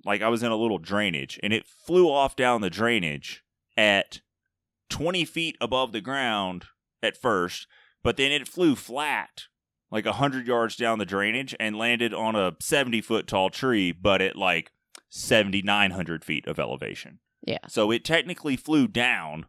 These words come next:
Speaker 1: but it ended up in a taller tree because the ground went away from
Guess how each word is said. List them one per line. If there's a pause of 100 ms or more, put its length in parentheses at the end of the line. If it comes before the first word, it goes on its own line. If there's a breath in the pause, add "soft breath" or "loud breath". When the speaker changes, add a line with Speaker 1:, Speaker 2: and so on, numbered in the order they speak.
(120)
Speaker 1:
but
it
ended
up
in
a
taller
tree
because
the
ground
went
away
from